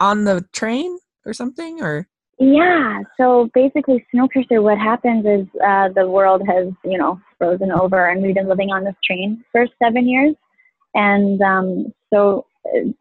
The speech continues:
Speaker 2: it just shows every aspect of life on the train, from first class to third class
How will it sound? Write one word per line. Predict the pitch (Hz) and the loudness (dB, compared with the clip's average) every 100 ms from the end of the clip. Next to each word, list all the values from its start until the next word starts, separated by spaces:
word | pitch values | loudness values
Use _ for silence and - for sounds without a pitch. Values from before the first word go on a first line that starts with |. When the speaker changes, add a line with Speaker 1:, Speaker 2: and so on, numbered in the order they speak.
| - | -4
Speaker 2:
it | 170 214 | -2 0
just | 220 202 - - | -2 -2 -2 0
shows | 208 196 196 | 2 2 2
every | 202 196 208 208 202 - _ _ - - | 2 2 2 4 0 -4 _ _ -14 -8
aspect | 208 - 214 202 _ - | -8 -4 -2 -2 _ -4
of | 190 | -4
life | 185 185 190 _ _ _ - | 0 -2 -2 _ _ _ -4
on | 202 190 196 180 | -2 -2 -4 -4
the | 202 - | -4 -2
train, | 208 190 180 185 - _ | -2 -2 -6 -10 -16 _
from | 196 196 190 | -2 -2 -2
first | 226 220 - | -2 -4 -4
class | 226 208 208 - _ - | -2 -2 -2 -8 _ -18
to | 208 _ 208 | -18 _ 0
third | 202 202 - | 0 -2 -4
class | 196 175 185 | -2 -2 -4